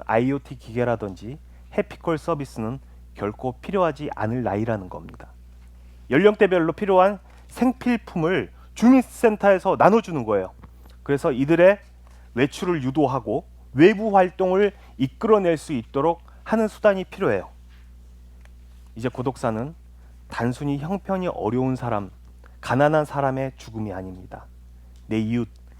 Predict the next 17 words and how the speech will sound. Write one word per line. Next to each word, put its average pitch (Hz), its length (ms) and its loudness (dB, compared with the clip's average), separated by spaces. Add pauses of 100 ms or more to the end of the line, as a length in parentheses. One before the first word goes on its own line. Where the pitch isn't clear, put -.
(320)
내 120 180 0
가족에게 127 760 -6 (180)
일어날 131 400 0
수 - 160 -14
있는 107 380 -10 (260)
사인입니다. 117 800 -10 (2500)
고독사는요, 131 680 -2 (460)
죽고 - 240 0
나면 180 300 4
끝나는 196 600 0 (440)
여느 139 260 2
죽음의 131 400 -4
현장과는 135 600 -4
아주 - 180 -14
달라요. 90 480 -14 (760)
사후 165 300 -2
시신은 143 560 -8